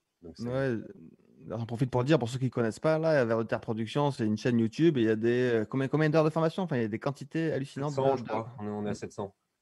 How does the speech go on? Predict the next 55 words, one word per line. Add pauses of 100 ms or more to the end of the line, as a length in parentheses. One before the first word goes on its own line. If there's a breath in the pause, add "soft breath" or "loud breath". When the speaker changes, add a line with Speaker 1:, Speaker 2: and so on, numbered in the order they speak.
(120)
Speaker 2:
sept
cents
heures
de
formation,
donc
il
y
a
de
quoi
se
faire
une
bonne
culture
agricole,
euh,
bien,
bien,
bien
poussée,
Speaker 1:
Ah.
Speaker 2:
quoi. (840 loud breath)
Speaker 1:
Et
Speaker 2:
Avec,
Speaker 1:
mais
Speaker 2:
euh,
Speaker 1:
c'est,
c'est,
c'est,
c'était
vraiment
notre
objectif,
si
tu
veux.
C'est
en
plus, (400)
tu,
tu
le
vois
bien,
aujourd'hui,
il
y
a
une
grosse
vague
de
néo-ruralisme.